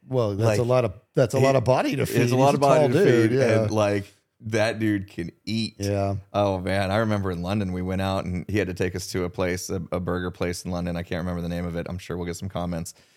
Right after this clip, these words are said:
Speaker 2: where it's like, he's like, "This is the best burger place. They make the best milkshakes and stuff." And we get there, and he orders the biggest burger, the biggest thing of fries, and the biggest shake possible. I was like, "There's no way he's eating all that."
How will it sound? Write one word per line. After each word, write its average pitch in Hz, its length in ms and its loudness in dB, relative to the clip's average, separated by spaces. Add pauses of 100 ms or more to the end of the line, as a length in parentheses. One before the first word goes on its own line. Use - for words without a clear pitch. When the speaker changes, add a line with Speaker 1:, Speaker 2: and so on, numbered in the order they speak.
(180)
Speaker 2:
where 87 140 -2
it's 87 120 -6
like, 90 80 -6
he's 92 140 -2
like, 87 160 -8
"This 104 200 -2
is 95 120 -6
the 107 80 0
best 113 280 0
burger 107 260 2
place. 92 260 -2
They - 60 -4
make 98 160 -2
the - 80 -6
best 104 240 -4
milkshakes 104 580 -2
and 98 100 -6
stuff." 92 300 -2 (420)
And 110 100 -2
we 107 80 4
get 127 260 0
there, 92 340 -2 (500)
and 101 200 0
he 120 180 2
orders 110 360 2
the 98 120 -6
biggest 117 440 -4
burger, 117 540 0 (300)
the 101 80 -4
biggest 110 340 0
thing 123 140 -2
of 139 80 -2
fries, 117 300 0
and 107 100 0
the 117 60 2
biggest 120 440 2
shake 110 300 -2
possible. 95 600 -4 (200)
I 110 60 -4
was 98 60 0
like, 98 120 0
"There's 104 100 -2
no 98 80 -4
way 87 220 -6
he's 92 180 -4
eating 92 180 -4
all 92 160 -4
that." 90 340 -6